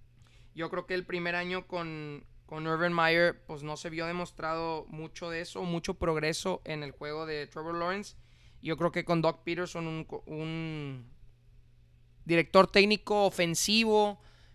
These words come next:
este, que, que ha sido, que fue quarterback en la N F L, le puede ayudar muchi-, y le está ayudando muchísimo a Trevor Lawrence a seguir, ¿no?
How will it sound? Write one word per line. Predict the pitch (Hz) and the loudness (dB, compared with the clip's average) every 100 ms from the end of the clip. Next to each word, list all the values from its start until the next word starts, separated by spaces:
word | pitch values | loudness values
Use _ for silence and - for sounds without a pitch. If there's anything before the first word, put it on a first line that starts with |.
| - | -8
este, | 160 - 170 143 | -8 -6 -10 -8
que, | - 147 - - | -4 -4 -6 -6
que | 165 | 2
ha | 156 | 2
sido, | - 190 185 | 4 2 2
que | - | 2
fue | 151 190 185 | 2 2 6
quarterback | 190 180 175 180 | 6 10 8 8
en | 170 | 2
la | 165 | 0
N | |
F | 165 - | 0 2
L, | 175 | 4
le | 175 | 4
puede | 156 160 160 | 0 0 2
ayudar | 165 156 156 | 4 2 0
muchi-, | 160 - 202 | -4 -4 -6
y | - 170 | -2 0
le | |
está | 151 - 196 | 0 2 2
ayudando | 202 175 170 | 4 2 0
muchísimo | 160 - 175 - 165 160 151 - - - - - | -4 -4 -4 -4 -4 -4 -8 -16 -20 -20 -20 -2
a | 143 139 131 | 4 6 6
Trevor | - 156 156 | 4 2 4
Lawrence | 156 156 156 151 | 6 4 4 0
a | |
seguir, | 143 135 139 151 135 | -2 -2 -2 -2 0
¿no? | 139 147 | 0 -2